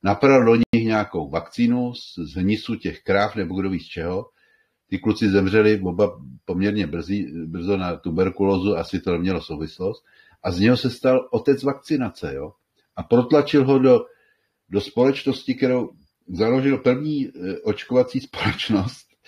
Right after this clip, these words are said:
jako jak si, jak, jak je tam ten Primula u nás, nějaká takováhle vakcinologická,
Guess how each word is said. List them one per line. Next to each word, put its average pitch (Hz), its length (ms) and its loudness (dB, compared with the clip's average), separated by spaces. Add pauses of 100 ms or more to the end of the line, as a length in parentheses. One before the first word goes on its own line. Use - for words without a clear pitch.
(540)
jako - 260 -2
jak 104 200 4
si, 110 120 -2
jak, 98 240 2
jak 92 180 -2
je 101 200 0
tam 98 300 -4
ten 98 200 -2
Primula 98 440 2
u 95 120 -2
nás, 104 300 -2
nějaká 95 380 -2
takováhle 92 560 -4
vakcinologická, 92 920 -6